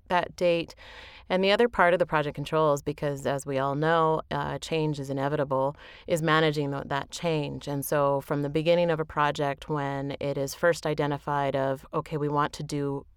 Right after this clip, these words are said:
blah," and they go, "Okay, well, it's gonna cost this much money, and we want to do it in this time frame,"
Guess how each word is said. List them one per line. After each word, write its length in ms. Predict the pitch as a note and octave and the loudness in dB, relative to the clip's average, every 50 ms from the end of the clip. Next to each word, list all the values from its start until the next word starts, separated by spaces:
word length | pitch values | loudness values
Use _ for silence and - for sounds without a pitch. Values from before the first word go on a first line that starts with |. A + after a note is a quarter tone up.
| _ | _
blah," 580 | - D3 D#3+ F3 F3 D#3+ C#3 C#3 C3+ C3+ D3+ F3 - - - - - - - - - - - - | -2 2 4 6 6 6 4 4 4 2 2 0 -2 -6 -14 -18 -16 -16 -16 -18 -18 -20 -4 0
and 600 | - D#3+ D#3+ D#3 D3+ D3 D3 C#3+ C#3+ C#3+ C#3 - - - - - | 2 4 6 6 6 6 6 4 2 0 -2 -6 -12 -18 -20 -18
they 440 | - C#3+ D#3 D3 C#3+ C#3+ C#3+ C3+ - | -4 0 2 2 4 2 0 0 0
go, 160 | D3+ C#3 C3+ | 2 2 4
"Okay, 320 | - D#3 D#3 - D#3 C#3+ | 4 2 2 2 0 0
well, 160 | C#3+ D3 C#3+ C#3 | 2 2 2 2
it's 100 | - - | 2 0
gonna 200 | D#3+ C#3 C3+ - | -2 -2 -2 -4
cost 680 | - - D#3+ D3 C#3+ D3 C#3+ D3 - - - - - - - - _ - | -4 0 2 4 4 4 4 2 -2 -6 -8 -10 -12 -16 -20 -20 _ -4
this 320 | D3 E3 F3 E3 - F3 | 0 2 2 2 0 -2
much 260 | E3+ D#3 - - - | -2 -2 -2 -4 -4
money, 440 | D#3 D3 C#3+ C#3 C3+ C3+ C#3 D3+ - - C#3+ | -4 -2 -2 -2 -2 -2 -4 -4 -6 -6 -8
and 180 | C3+ C#3 C#3 | -8 -6 -6
we 80 | C#3 C#3 | -6 -4
want 240 | C#3+ C#3+ C#3 - - | -2 -2 -2 -2 -4
to 80 | D3+ | -6
do 220 | C#3+ - D3 C#3+ C#3+ | -4 -2 0 2 2
it 260 | C#3 B2 - - - - - - _ - - - - - - - | 2 0 -2 -6 -16 -20 -20 -20 _ -20 -20 -20 -20 -12 -6 -4
in 140 | D3 D3 | -2 0
this 180 | D3+ C#3 - - | 0 -2 -4 -6
time 320 | - - G3 G3+ G3+ G3+ | 0 2 2 4 4 2
frame," 440 | F3 - D#3 D3 C#3+ C#3 C#3+ D3+ D3+ | 0 -2 -2 0 0 0 0 -2 -4